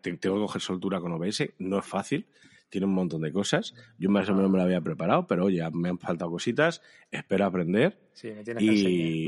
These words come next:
Speaker 1: y, y coger, coger soltura, pero la verdad es que estábamos acostumbrados. Antes utilizábamos en los directos StreamYard, que es verdad que era muy sencillito, lo único, muy sencillo, te lo daba, te lo hacía todo,
Speaker 2: Bueno,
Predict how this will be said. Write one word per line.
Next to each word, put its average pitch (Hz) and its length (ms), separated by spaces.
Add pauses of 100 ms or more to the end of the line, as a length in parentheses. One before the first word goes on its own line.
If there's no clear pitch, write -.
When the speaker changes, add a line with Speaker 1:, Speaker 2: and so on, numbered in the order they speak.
(120)
Speaker 1:
y, 104 300
y 98 60
coger, 92 420
coger 90 260
soltura, 101 380
pero 87 120
la 71 80
verdad 73 200
es 73 60 (200)
que - 60
estábamos 87 380
acostumbrados. 87 680 (220)
Antes 80 260
utilizábamos 85 800
en 85 280
los 85 240
directos 87 380
StreamYard, 107 640 (540)
que - 120
es 82 40
verdad 87 320
que 80 120
era 76 100
muy 82 300
sencillito, 120 760
lo 78 200
único, 85 420
muy 82 280
sencillo, 135 420
te - 80
lo 80 80
daba, 87 260
te - 80
lo 78 60
hacía 92 200
todo, 123 300 (180)
Speaker 2:
Bueno, 147 220